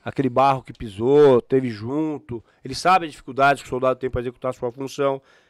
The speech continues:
ele sabe não na parte teórica, faz da parte prática, ok? Então ele vai, eu acho que já vem uma união por si só aí. Agregado a isso, nós precisamos ter, tem algumas mudanças, eu vou, eu vou citar um, um exemplo aqui, cara, é, a forma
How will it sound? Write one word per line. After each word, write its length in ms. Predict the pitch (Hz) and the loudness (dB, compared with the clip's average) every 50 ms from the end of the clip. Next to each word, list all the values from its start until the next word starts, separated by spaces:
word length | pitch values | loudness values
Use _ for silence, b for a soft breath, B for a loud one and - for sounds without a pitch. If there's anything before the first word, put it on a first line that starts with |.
| b - | b -8
ele 160 | 123 131 131 | -6 -6 -6
sabe 260 | 120 - 143 156 180 196 | -2 0 0 0 2 2
não 140 | 208 247 | 2 2
na 80 | 320 349 | 2 2
parte 240 | - - 202 170 - | 2 0 -2 -2 -2
teórica, 260 | - 147 123 113 - | -2 -2 -2 -4 -6
faz 140 | - 127 127 | -10 -14 -14
da 80 | 135 | -14
parte 280 | 127 - 143 139 - - | -12 -12 -12 -14 -14 -14
prática, 600 | - - 254 196 170 156 - - - 110 95 90 _ _ _ - | -8 -2 0 0 0 0 -2 -6 -10 -12 -12 -14 _ _ _ -16
ok? 400 | 110 104 - 143 156 175 185 b b b b b b b b b _ | -16 -8 -4 -2 -2 -2 -2 b b b b b b b b b _
Então 160 | _ 120 123 | _ -8 -6
ele 120 | 147 175 175 | -6 -6 -4
vai, 280 | 139 139 143 147 143 | 0 0 0 2 2
eu 120 | 143 135 131 | 2 2 0
acho 140 | 139 135 - | 0 -2 -4
que 80 | 139 | -6
já 100 | 139 147 | -6 -4
vem 140 | 131 139 156 | -4 -4 -4
uma 120 | 170 175 | -4 -4
união 280 | 175 170 151 147 147 151 | -4 -4 -4 -4 -4 -6
por 140 | 151 - 151 | -8 -12 -18
si 120 | - - | -18 -18
só 260 | 160 - - 139 139 | -16 -10 -4 -2 -2
aí. 240 | 143 139 110 92 90 _ _ _ _ _ _ _ _ _ | -2 -2 -4 -8 -12 _ _ _ _ _ _ _ _ _
Agregado 460 | - 151 160 190 208 202 220 233 - 196 | -18 -16 -14 -10 -8 -6 -6 -6 -6 -10
a 80 | 175 | -12
isso, 220 | 175 180 - - 147 | -14 -14 -18 -20 -20
nós 120 | 147 - | -20 -20
precisamos 280 | _ _ 151 151 151 _ | _ _ -20 -20 -20 _
ter, 140 | 160 165 160 151 | -18 -18 -18 -18
tem 100 | - 180 | -16 -16
algumas 260 | 185 196 175 165 147 127 | -16 -14 -14 -14 -16 -16
mudanças, 600 | 117 110 104 113 120 127 120 101 _ 101 95 95 | -18 -20 -18 -16 -16 -16 -16 -18 _ -20 -20 -20
eu 120 | 110 117 | -20 -20
vou, 200 | 113 123 131 135 | -20 -20 -20 -18
eu 80 | 127 117 | -18 -18
vou 140 | 117 131 139 | -18 -20 -20
citar 260 | _ _ _ - 113 | _ _ _ -20 -20
um, 460 | 113 107 98 98 _ - 98 95 92 | -20 -20 -20 -20 _ -20 -20 -20 -20
um 60 | 95 | -20
exemplo 400 | 98 98 92 98 98 95 _ _ | -20 -20 -20 -20 -20 -20 _ _
aqui, 200 | 90 _ - 110 | _ _ -20 -20
cara, 260 | 104 - 82 80 85 90 _ _ _ _ _ _ _ _ _ _ _ _ | -20 -20 -20 -20 -20 _ _ _ _ _ _ _ _ _ _ _ _ _
é, 360 | - 107 104 104 107 107 110 110 | -16 -12 -10 -10 -10 -8 -8 -10
a 100 | 117 113 | -10 -12
forma 500 | _ - 147 165 175 135 110 98 95 | _ -14 -12 -12 -12 -12 -14 -18 -20